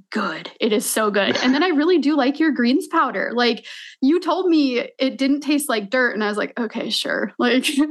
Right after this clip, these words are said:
whatever. Like, no, all greens powders taste like dirt. That was, like, my, my thought, but it actually is really good.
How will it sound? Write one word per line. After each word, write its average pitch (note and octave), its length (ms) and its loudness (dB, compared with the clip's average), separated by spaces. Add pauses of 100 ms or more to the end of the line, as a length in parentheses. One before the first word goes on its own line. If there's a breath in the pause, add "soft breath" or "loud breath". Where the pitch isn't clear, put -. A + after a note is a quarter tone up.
whatever. A#3+ 480 2
Like, B3+ 200 2
no, C#4 260 2
all D4+ 280 0
greens C#4 260 2
powders A3 360 -6
taste A3+ 240 -6
like G#3+ 160 -6
dirt. G#3+ 180 -8
That A3 120 -4
was, A3 120 -10
like, - 200 -14
my, - 260 -8 (340 loud breath)
my A#3 140 -2
thought, A3 260 -2
but C4+ 140 2
it C#4+ 80 2
actually D4 380 0
is B3+ 260 0
really A#3 260 -2
good. F#3+ 340 -4